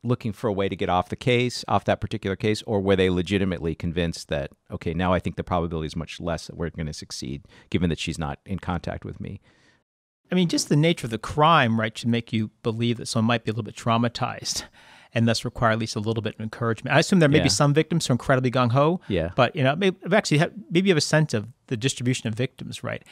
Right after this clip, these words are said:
Speaker 2: How many victims do you think are gonna be aggressively pushing for the case?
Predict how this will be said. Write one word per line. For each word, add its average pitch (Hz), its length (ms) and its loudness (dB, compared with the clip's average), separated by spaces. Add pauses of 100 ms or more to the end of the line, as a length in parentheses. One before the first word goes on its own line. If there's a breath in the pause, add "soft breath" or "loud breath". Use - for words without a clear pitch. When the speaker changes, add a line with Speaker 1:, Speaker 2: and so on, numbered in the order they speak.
(120 soft breath)
Speaker 2:
How 185 160 0
many 226 100 6
victims 135 420 0
do - 120 -8
you - 20 -2
think 113 320 -2
are 104 260 -4 (920)
gonna 123 160 4
be 117 100 2
aggressively 123 480 0
pushing - 340 -2
for 120 120 -6
the 117 80 -6
case? - 340 -8